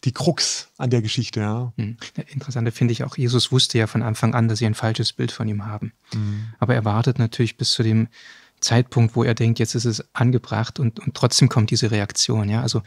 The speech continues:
Speaker 2: auch bei uns kann es durchaus notwendig sein, dass wenn wir merken, da, da hat jemand was falsch verstanden oder hat ein falsches Bild oder was auch immer,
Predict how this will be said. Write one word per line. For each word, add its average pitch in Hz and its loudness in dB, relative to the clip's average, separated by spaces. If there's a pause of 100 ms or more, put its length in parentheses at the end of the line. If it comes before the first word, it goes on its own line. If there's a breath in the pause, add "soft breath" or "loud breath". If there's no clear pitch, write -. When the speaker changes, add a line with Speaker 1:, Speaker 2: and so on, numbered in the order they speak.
(400 loud breath)
Speaker 2:
auch - -6
bei 123 2
uns 127 4
kann 110 2
es - -2
durchaus 120 -2
notwendig 113 2
sein, 107 0
dass - -2
wenn 120 4
wir 123 6
merken, 113 4
da, 123 -6
da 131 -6 (140)
hat - 0
jemand 127 4
was 123 0
falsch 131 0
verstanden 127 2
oder 110 2
hat 120 2
ein 127 4
falsches 120 -2
Bild 165 -2
oder 117 -2
was 143 -2
auch 120 -4
immer, 135 0